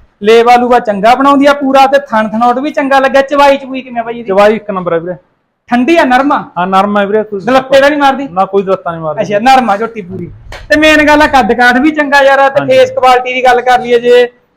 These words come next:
Speaker 1: ਬਿਲਕੁਲ ਰਿੰਗ ਸਿੰਘ ਚ ਆ ਗਈ, ਪੂਰੀ ਸ਼ਕੀਨ ਝੋਟੀ ਆ। ਜਿਵੇਂ ਤੁਹਾਨੂੰ ਮੈਂ ਆਖਿਆ ਸੀ ਵੀ ਜਿਹੜਾ ਸੱਜਣ ਜਿੰਨਾ ਕੁ ਰੇਟ ਇਹਦਾ ਬਾਈ ਅੱਜ ਕਰੂਗਾ,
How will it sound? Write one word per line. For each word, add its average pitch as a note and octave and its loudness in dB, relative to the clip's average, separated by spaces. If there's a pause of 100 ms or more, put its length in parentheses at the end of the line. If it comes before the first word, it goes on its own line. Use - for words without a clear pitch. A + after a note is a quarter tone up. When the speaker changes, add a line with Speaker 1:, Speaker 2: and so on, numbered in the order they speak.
(360)
Speaker 1:
ਬਿਲਕੁਲ C4+ -2
ਰਿੰਗ D4+ 2
ਸਿੰਘ C4+ -2
ਚ B3 -4
ਆ A3 2
ਗਈ, B3+ -6
ਪੂਰੀ C#4 -8
ਸ਼ਕੀਨ C4+ -6
ਝੋਟੀ D4+ -2
ਆ। B3 -2
ਜਿਵੇਂ B3+ -6
ਤੁਹਾਨੂੰ B3+ -6
ਮੈਂ B3+ 4
ਆਖਿਆ B3+ -2
ਸੀ C4 -8
ਵੀ B3+ -8
ਜਿਹੜਾ A#3+ -2
ਸੱਜਣ A#3+ -4
ਜਿੰਨਾ A#3 -4
ਕੁ A#3 -6
ਰੇਟ A3+ 0
ਇਹਦਾ B3 -2
ਬਾਈ A#3 0
ਅੱਜ A3+ -4
ਕਰੂਗਾ, A#3 0